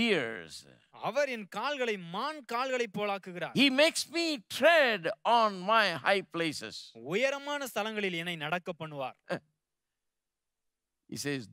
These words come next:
Speaker 1: "Though this fails, though that fails," you know, that phrase is very fa-, famous.
Speaker 2: ஆ, இங்க சொல்லப்பட்டிருக்கு இல்லையா? "அது இல்லாமல் போனாலும், இது அற்று போனாலும்" இப்படின்னு சொல்லப்பட்டிருக்கு இல்லையா? ரொம்ப பிரபல்யமான பகுதி பாருங்க இது.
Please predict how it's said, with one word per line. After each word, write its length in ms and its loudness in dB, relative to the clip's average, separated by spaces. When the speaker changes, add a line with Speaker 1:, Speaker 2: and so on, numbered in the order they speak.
Speaker 1:
"Though 500 -2
this 200 -2
fails, 420 -4
though 300 0
that 180 2
fails," 440 -6
you 80 -6
know, 80 -6
that 260 -10
phrase 360 -4
is 60 -20
very 220 -6
fa-, 300 -6
famous. 400 -8
Speaker 2:
ஆ, 120 -12
இங்க 220 -12
சொல்லப்பட்டிருக்கு 460 -8
இல்லையா? 300 -10
"அது 500 -8
இல்லாமல் 380 -6
போனாலும், 420 -10
இது 260 -6
அற்று 320 -10
போனாலும்" 420 -6
இப்படின்னு 280 -12
சொல்லப்பட்டிருக்கு 360 -8
இல்லையா? 200 -12
ரொம்ப 140 -8
பிரபல்யமான 640 -6
பகுதி 240 -10
பாருங்க 260 -12
இது. 100 -20